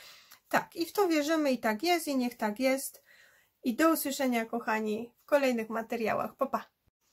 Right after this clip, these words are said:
Witajcie, kochani, witam was serdecznie. Dawno się nie widzieliśmy. Pomyślałam, że dzisiaj ogłoszę wam loterię Lili w taki sposób właśnie, żebyście mogli sobie przypomnieć, jak wyglądam. Taki żarcik. E, tak jest.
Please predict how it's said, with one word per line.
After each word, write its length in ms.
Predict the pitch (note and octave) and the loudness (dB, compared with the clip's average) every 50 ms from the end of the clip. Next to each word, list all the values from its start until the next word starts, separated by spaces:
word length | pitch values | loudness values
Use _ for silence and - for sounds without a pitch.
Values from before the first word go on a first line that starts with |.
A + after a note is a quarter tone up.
| _ _ _ _ _ _ _ _ _ _ _ - | _ _ _ _ _ _ _ _ _ _ _ -8
Witajcie, 480 | A#3+ B3 G#3+ A3+ A3 A#3 A#3 - B3+ B3+ | -6 -6 -4 -4 -4 -4 -4 -6 -8 -8
kochani, 480 | - C4 C4 C4+ C4 C4+ C#4 C#4 C4 | -6 -6 -4 -2 -4 -4 -4 -4 -6
witam 340 | C4+ C#4+ C#4 C#4+ D4+ D4+ C#4+ | -8 -8 -6 -6 -4 -2 -2
was 200 | C#4+ C#4+ C#4+ - | -2 -2 -2 -2
serdecznie. 680 | - - D4 D4 C#4 C4+ D4+ D#4 D#4 - - B3+ A#3 | -2 0 0 0 0 2 0 0 0 -2 -4 -4 -2
Dawno 300 | G#3 G#3 G3 G3+ G#3+ G#3+ | -2 -2 -2 -2 -2 -2
się 140 | G#3 - G#3+ | -2 -2 0
nie 120 | G#3+ G#3+ | 0 0
widzieliśmy. 560 | G#3 A3 G#3+ C#4+ D#4 E4+ E4 C#4+ - B3 A3+ G#3 | -2 -4 -6 -6 -4 -4 -4 -4 -6 -6 -8 -8
Pomyślałam, 840 | - A3+ A3 G#3+ A3 - - - A#3 A3+ A3 A3 A3 G#3+ A3 A#3 A#3 - - - - _ _ - | -8 -8 -8 -8 -8 -8 -8 -6 -2 -2 0 0 0 -2 -2 -4 -8 -10 -14 -20 -20 _ _ -8
że 220 | A#3+ D#4+ F#4 F#4+ | -2 0 0 0
dzisiaj 440 | F#4 - A3+ G#3+ - B3+ B3 C4 B3+ | 0 -2 -4 -2 -2 0 -2 0 0
ogłoszę 440 | - D#4+ D#4 - C4 A#3+ - - B3+ | -2 -4 -2 0 -2 -2 -2 -4 -4
wam 240 | A#3 A#3+ A#3 A#3 A3+ | -2 -2 0 0 0
loterię 480 | G#3+ G#3 G#3 - C4+ C4 B3 G#3 G3 | -2 -4 -4 -4 -2 -2 -2 -2 -2
Lili 400 | G3 G#3 A3+ A3+ G#3+ G#3+ G#3 - - - | -2 -2 -4 -4 -4 -4 -6 -8 -12 -18
w 160 | - - - | -20 -18 -10
taki 300 | - G#4 G#4+ G4 - C#4 | -6 -6 -6 -4 -4 -6
sposób 420 | C#4 - - F#3 F#3 - G#3 - - | -6 -8 -10 -12 -12 -14 -14 -10 -8
właśnie, 340 | G#3 G#3 G#3 - C4 C4 | -8 -8 -6 -8 -8 -10
żebyście 400 | B3+ A#3 G#3+ A3 G#3+ - - A3 | -10 -10 -10 -10 -10 -10 -8 -6
mogli 240 | G#3+ A#3 A#3 A3+ A3 | -6 -6 -6 -6 -8
sobie 240 | - A3+ G3+ G#3 G3 | -10 -8 -8 -8 -10
przypomnieć, 680 | G3 - - C4+ - - A#4+ G#4+ G4 E4 C#4 A#3 - | -10 -10 -12 -12 -8 -4 0 2 2 2 2 0 -2
jak 160 | A#3+ G#3+ G3 | -4 -4 -4
wyglądam. 560 | - G#3+ G#3 - G3+ G3+ G3+ G#3+ G#3 G3+ - - - _ _ - - _ _ _ | -6 -6 -4 -2 -2 -2 -2 -4 -4 -6 -8 -12 -14 _ _ -20 -20 _ _ _
Taki 260 | - C4+ B3+ - A3 G3 | -8 -6 -6 -4 -4 -4
żarcik. 520 | G3+ F3+ F3 - - - - - - _ _ - - - - - - - - - - _ _ - | -4 -4 -6 -6 -10 -12 -14 -14 -20 _ _ -20 -20 -20 -20 -20 -20 -20 -20 -20 -20 _ _ -4
E, 280 | B3 A#3 A#3+ A3+ A3 | -2 0 0 0 -2
tak 360 | G#3+ - A#3+ A#3+ B3 A3+ - | -2 -2 0 0 0 0 0
jest. 520 | A#3 G3+ G3 - - - - - - - | -2 -2 -2 -2 -6 -8 -10 -10 -12 -18